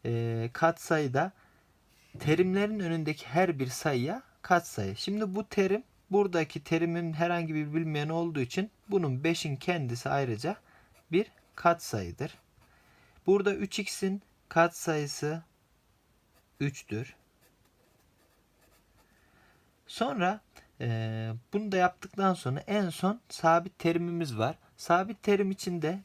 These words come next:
değişkeni bulunmayan terime sabit terim diyorduk. Şimdi burada değişkeni bulunan x var, yani üç x var.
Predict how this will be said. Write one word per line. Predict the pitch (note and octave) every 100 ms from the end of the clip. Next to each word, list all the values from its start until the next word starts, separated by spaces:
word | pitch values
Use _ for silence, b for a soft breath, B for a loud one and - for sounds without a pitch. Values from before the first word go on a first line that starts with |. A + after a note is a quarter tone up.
| -
değişkeni | E3 F#3+ - F#3+ F3+
bulunmayan | F3+ F#3 D#3+ B2+ B2
terime | B2 D3+ D3+ D3 G#3+
sabit | - D#3 D#3 -
terim | - A3 D3+ A2+
diyorduk. | F#2+ - A#3+ B B B
Şimdi | - A3 A3
burada | G#3+ G3+ G#3+ G#3
değişkeni | F3+ F#3+ - G3 F#3+
bulunan | F#3 F#3 F#3+ F#3+
x | G#3 - -
var, | C3 F3 -
yani | B2 A#2
üç | C#3 -
x | C#3+ - B2
var. | D3+